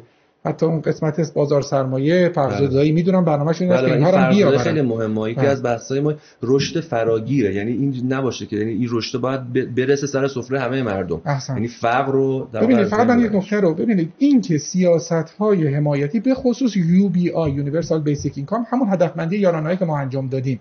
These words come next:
Speaker 2: مهم.
Speaker 1: این که این تورمزاست، اینها تخیلاته، ت-، افسانه است. ببینید، در خود، در همین جریان کرونا در کشور امریکا و کانادا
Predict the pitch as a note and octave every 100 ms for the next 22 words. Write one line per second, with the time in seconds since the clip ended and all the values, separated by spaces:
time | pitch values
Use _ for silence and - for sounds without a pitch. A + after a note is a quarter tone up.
0 | - F#2+ F2+ - _ A3 A3 G3+ G#3+ G#3
1 | G3+ G3+ G3+ G3+ G3+ F#3 B3+ C4 A3 G#3+
2 | B3+ F3 E3+ D#3+ D#3+ D3+ C#3+ D3 C#3 D3+
3 | C#3+ D3+ B2+ G#2 - _ _ _ - E3
4 | C4 - G3 F#3+ A#3 C4 A3 F#3 F#3 F3
5 | D#3+ E3 E3+ D#3 F3+ G3+ A3 F#3+ E3+ E3+
6 | - E3+ E3 E3+ G#3 A3 - _ - F3+
7 | F#3+ F3 E3+ F#3 B3 C4+ B3 - - -
8 | F3 E3+ D#3+ F#3 C3 C3 G3+ B3+ - C#4+
9 | G3+ D#3 C#3+ C#3+